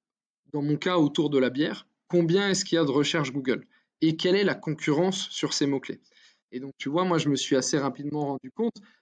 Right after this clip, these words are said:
Tu vois, en fait, si tu veux, le, le, un petit peu s-,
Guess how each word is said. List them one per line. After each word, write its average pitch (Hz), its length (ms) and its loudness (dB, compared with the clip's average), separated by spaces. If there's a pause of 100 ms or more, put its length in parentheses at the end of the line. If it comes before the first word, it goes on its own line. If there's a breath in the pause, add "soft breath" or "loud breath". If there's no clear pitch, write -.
(120)
Tu 143 120 -4
vois, 185 220 4
en 156 60 2
fait, 170 220 0
si - 100 -8
tu 156 140 0
veux, 185 160 4
le, 156 240 4
le, 135 580 -2
un 131 140 0
petit 131 160 -12
peu 175 160 -2
s-, - 380 -6